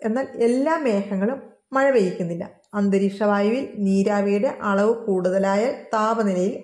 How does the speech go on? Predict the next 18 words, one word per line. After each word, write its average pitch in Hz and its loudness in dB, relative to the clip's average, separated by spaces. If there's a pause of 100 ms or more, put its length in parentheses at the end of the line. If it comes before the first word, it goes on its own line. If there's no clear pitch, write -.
മാറ്റം 285 -2
വരുന്നു. 180 -2 (580)
ഈ 285 0 (120)
നീരാവിയാണ് 196 0 (200)
വെള്ളത്തുള്ളികളായി 208 0
മാറുന്നത്. 208 0 (840)
മേഘത്തിലെ 254 2 (340)
ഈ 247 0 (340)
വെള്ളത്തുള്ളികൾ 196 2 (600)
ചൂട് 294 2
കൂടിയ 208 4
വായുവുമായി 190 2 (200)
സമ്പർക്കത്തിലായാൽ 208 0 (340)
അവ 202 0 (260)
ബാഷ്പീകരിക്കപ്പെടുകയും 247 0 (140)
മേഘങ്ങൾ 196 0 (1040)
അപ്രത്യക്ഷമാവുകയും 247 0
ചെയ്യും. 202 0